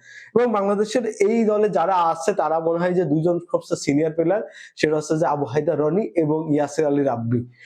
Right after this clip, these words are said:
এই দুইজন প্লেয়ার, তার মধ্যে ইয়াসির আলী রাব্বি, এই যে পাঠা,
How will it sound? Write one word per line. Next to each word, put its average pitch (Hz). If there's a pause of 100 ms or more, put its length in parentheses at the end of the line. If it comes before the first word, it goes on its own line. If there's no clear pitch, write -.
(200)
এই 247
দুইজন 214
প্লেয়ার, 185
তার 156
মধ্যে 170
ইয়াসির 185
আলী 190
রাব্বি, 175
এই 175
যে 165
পাঠা, 165